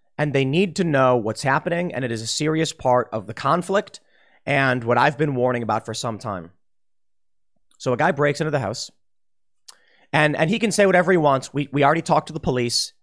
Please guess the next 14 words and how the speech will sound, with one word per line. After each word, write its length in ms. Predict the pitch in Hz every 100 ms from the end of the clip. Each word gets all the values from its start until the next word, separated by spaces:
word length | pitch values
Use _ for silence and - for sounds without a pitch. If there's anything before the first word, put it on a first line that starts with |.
| _
It's, 200 | 147 - -
it's 140 | 156
a 40 |
felony. 440 | 135 143 127 92 85
It's 100 | 120
a 60 |
very 240 | 113 135 120
serious 560 | - 143 131 104 95
felony. 400 | - 104 90 82 - _ _ -
And 500 | 143 135 127 123 107
because 320 | 131 170 165
of 80 | 170
the 60 |
swatting, 500 | 160 - 131 151 190